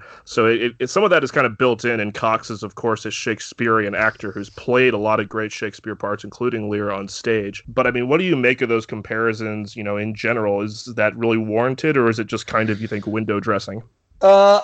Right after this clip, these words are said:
Speaker 2: I don't think it's just window dressing, but I also find it, you know, the more that I study Shakespeare and read Shakespeare and read about Shakespeare,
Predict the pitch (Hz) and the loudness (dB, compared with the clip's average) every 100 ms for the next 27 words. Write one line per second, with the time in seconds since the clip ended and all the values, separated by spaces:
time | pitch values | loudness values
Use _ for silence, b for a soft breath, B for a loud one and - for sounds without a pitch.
0 | 196 196 165 226 302 254 - 277 233 208 | 4 2 6 4 4 0 -4 -2 0 -2
1 | - 151 165 196 190 - 175 170 156 143 | -4 -4 4 6 4 -2 0 2 6 6
2 | 127 120 113 135 131 131 147 160 165 170 | 6 2 2 -2 -4 0 4 4 4 2
3 | 214 233 240 - 202 180 165 156 147 - | 2 0 -4 0 0 0 2 4 2 0
4 | 151 151 147 151 170 170 156 135 - - | 0 0 2 2 2 4 2 2 -4 0
5 | 135 139 131 - 123 104 - 110 107 104 | 0 2 -4 -2 -4 -4 -10 -6 -4 -2
6 | 104 107 107 113 123 113 - 107 - - | -4 -6 -4 -2 -2 -2 -2 -2 -4 -6
7 | 104 101 95 98 95 87 113 117 - 101 | -2 -2 -2 -6 -4 2 2 2 0 -4
8 | 87 - 90 85 | -4 -6 -4 -4